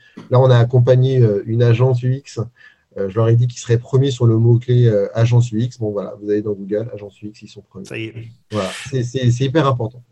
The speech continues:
Speaker 1: Donc, la cohérence et puis très rapidement, la bienveillance, ça, c'est, euh, vraiment, mais ça, c'est plutôt vis-à-vis de mes équipes. J'ai, j'ai, j'ai, je travaille pas avec des bovins, je travaille vraiment avec des êtres humains qui ont besoin d'attention et de, et de reconnaissance. Donc, du coup,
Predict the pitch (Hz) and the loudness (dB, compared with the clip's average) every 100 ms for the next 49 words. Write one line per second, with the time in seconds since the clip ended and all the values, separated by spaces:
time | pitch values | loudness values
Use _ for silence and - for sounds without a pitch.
0 | - 104 131 123 156 135 143 165 208 - | -14 -4 -2 2 4 4 4 2 0 -6
1 | - 123 117 123 - 156 143 127 127 135 | -8 -2 -2 -2 -6 -4 -4 -4 -2 0
2 | 143 113 113 143 131 131 131 147 117 - | 2 2 2 0 2 2 0 -2 -8 -6
3 | 95 95 95 - _ _ _ _ _ 98 | -6 -8 -10 -16 _ _ _ _ _ -16
4 | 101 113 123 131 110 - 127 123 120 123 | -4 2 2 4 0 -2 -4 -4 -4 -2
5 | 139 120 113 113 113 104 98 131 - _ | 0 0 0 0 0 -2 -6 -8 -10 _
6 | _ _ - _ _ 104 120 110 104 110 | _ _ -20 _ _ -8 -4 -4 -6 -12
7 | 113 - - _ _ _ _ 117 - - | -14 -20 -20 _ _ _ _ -20 -20 -20
8 | - 107 113 143 147 117 107 117 113 127 | -12 -6 -4 -2 0 2 2 2 4 2
9 | 165 - 107 110 110 123 139 127 113 113 | 0 -8 -6 -4 0 0 0 0 2 2
10 | 123 131 135 147 156 113 120 120 135 123 | 0 0 0 0 0 0 2 2 2 0
11 | 117 113 - 127 139 123 107 107 110 104 | 0 -2 -2 -2 0 2 0 -2 -2 -4
12 | 104 107 120 113 104 123 147 - 113 110 | -4 -4 -2 -2 -2 -4 -4 -6 -6 -4
13 | 110 110 131 151 | -4 -6 -6 -8